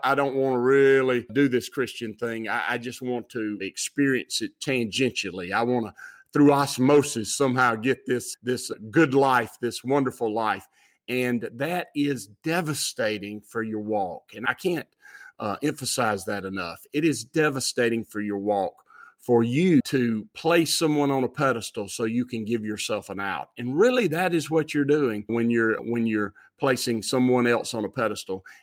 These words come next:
And even people in Scripture, David was a great man in the Old Testament. Uh, in fact,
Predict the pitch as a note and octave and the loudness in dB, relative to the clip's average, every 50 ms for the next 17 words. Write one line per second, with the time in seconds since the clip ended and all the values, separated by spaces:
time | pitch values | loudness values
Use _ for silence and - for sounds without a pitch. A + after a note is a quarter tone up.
0 | _ - B2+ C#3 C#3+ - D#3+ F3 F#3 F#3 F#3 E3+ - D#3 C#3+ C3+ C3+ C#3 C3+ B2+ | _ -4 0 0 0 2 2 2 2 4 2 4 4 4 2 4 4 2 2 2
1 | - - - E3 D3+ - - A2+ G#2 G2 F#2+ D3+ E3 F3+ F#3 E3+ D3 C3 B2+ B2 | 0 -2 -2 -2 -2 -4 -6 -8 -6 -2 0 0 2 2 4 4 4 4 4 2
2 | A#2 B2 A#2+ A2+ G#2 A2+ A#2 B2 C3+ C#3+ C#3+ - - B2 B2 B2 B2 A#2+ A#2 A2 | 2 2 0 -2 -2 -2 0 2 2 2 0 -2 -2 -4 -2 0 0 0 -2 -2
3 | G#2 G2+ G#2 G#2+ G#2+ G#2 G#2 G#2+ A2 A2+ A2 F#2+ - B2+ A2+ G#2+ - - G#2 G2 | -4 -4 -4 -4 -4 -2 -2 -2 0 -2 -2 -4 -4 -6 -6 -6 -6 -10 -12 -12
4 | G2 F#2 - _ A2+ A2 G#2 G2+ G2+ G#2 G2+ - D3+ D3 D3 C3+ - - | -12 -12 -14 _ -10 -8 -8 -8 -8 -8 -6 0 2 2 2 0 -2 -8